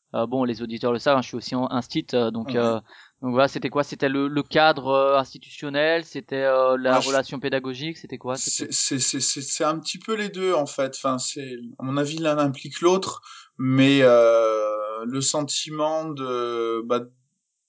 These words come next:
Speaker 2: de devoir faire des choses et d'être absolument convaincu que ce serait pas comme ça qu'il faudrait faire. Euh, le fait de, bah, devoir, euh, le, d'être très strict au niveau des cours, des,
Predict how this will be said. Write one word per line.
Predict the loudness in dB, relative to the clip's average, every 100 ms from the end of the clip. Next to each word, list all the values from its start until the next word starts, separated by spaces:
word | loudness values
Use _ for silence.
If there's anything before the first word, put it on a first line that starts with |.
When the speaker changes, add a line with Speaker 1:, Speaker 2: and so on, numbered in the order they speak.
| _
Speaker 2:
de | -6
devoir | 0 6 6
faire | 6 0
des | 4 4
choses | 4 4 4 2 -4 -10 _ -20 -20 -20 _ -6
et | -2 -2 -2 -4 -4 -2 -2
d'être | 0 2
absolument | 2 2 -2 0 0 0
convaincu | 0 2 4 2 -4
que | -6
ce | -2 -2
serait | -2 -2 0
pas | 4 4
comme | 4 2
ça | 0
qu'il | 0
faudrait | -4 -4 -2 -4
faire. | 0 -2 -2 -10 -16 -20 -20 _ -10
Euh, | -4 0 2
le | 0
fait | 2 6 6 6 -6
de, | 0 2 4 4 4 2 -4
bah, | -4 -4
devoir, | -2 -4 4 4 4 0
euh, | -6 -8 -12 _ -20 -20 -20 -20 -20 _
le, | -16 -14 -14 -18 -20
d'être | -2 -2 0
très | 0 2
strict | 0 -4 -2 -2 -2 -6
au | -4
niveau | -4 -4 -6
des | -6 -6
cours, | -8 -4 -4 -2 -2 -4 -4
des, | -2 2 2 2 0 -2 -2 -4